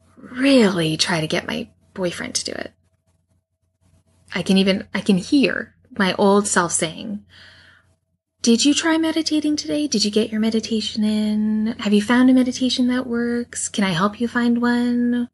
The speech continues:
I would send him a text message. "Oh, here's a few meditations you might want to try." This is a fool's errand. This is so misguided.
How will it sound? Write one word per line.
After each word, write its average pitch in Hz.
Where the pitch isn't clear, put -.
I -
would 202
send 190
him 208
a 233
text 269
message. 175
"Oh, 262
here's 320
a 294
few 269
meditations 247
you 185
might -
want 226
to 220
try." -
This 427
is 277
a 240
fool's 202
errand. -
This 320
is 254
so 294
misguided. -